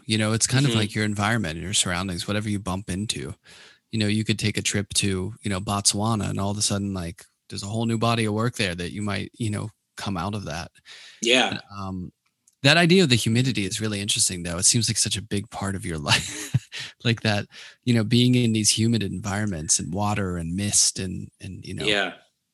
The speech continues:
Speaker 1: it's totally environment. Uh, do you, do you travel to Japan ever?
Speaker 2: Uh, I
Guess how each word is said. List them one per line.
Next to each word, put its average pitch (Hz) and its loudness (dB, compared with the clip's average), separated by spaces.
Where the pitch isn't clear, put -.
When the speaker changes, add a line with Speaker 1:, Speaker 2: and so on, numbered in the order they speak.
Speaker 1:
it's - -6
totally 110 0
environment. 104 -2
Uh, 131 4
do 139 8
you, 165 10
do 147 4
you 151 8
travel 123 4
to 139 2
Japan 131 4
ever? 175 -2
Speaker 2:
Uh, 139 2
I 139 0